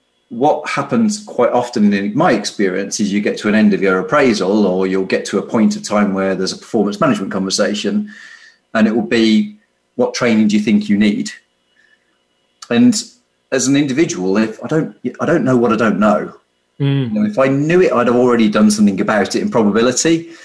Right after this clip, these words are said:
Speaker 1: So, you know, tell me, what should it be? Well, you know, your performance isn't great in these areas. You know,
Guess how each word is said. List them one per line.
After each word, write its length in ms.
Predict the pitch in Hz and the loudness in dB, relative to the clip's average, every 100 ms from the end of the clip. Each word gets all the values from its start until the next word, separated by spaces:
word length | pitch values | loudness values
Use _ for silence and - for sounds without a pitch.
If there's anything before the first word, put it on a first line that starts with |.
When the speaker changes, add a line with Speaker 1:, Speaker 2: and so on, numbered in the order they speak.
| - - - | -20 -20 -10
Speaker 1:
So, 520 | - 117 113 113 - - _ _ _ _ _ - 123 - - | 0 2 4 2 -2 -18 _ _ _ _ _ -10 -10 -10 -8
you 100 | 127 | -2
know, 60 | 113 | 0
tell 240 | 107 143 | 0 2
me, 160 | 117 92 | 2 2
what 180 | 104 107 | 0 0
should 200 | 123 107 | 0 0
it 100 | - | 0
be? 220 | 131 104 | 2 4
Well, 500 | 104 104 104 101 - | 4 4 2 0 -4
you 100 | 110 | 0
know, 60 | 107 | 2
your 160 | 107 | 2
performance 480 | 104 147 135 113 - | 2 0 2 2 0
isn't 180 | 107 107 | 0 0
great 260 | 110 104 104 | 2 0 2
in 80 | |
these 220 | 104 104 127 | 2 4 4
areas. 440 | 151 101 90 - | 2 2 -2 -4
You 120 | 110 | -4
know, 80 | 104 | -4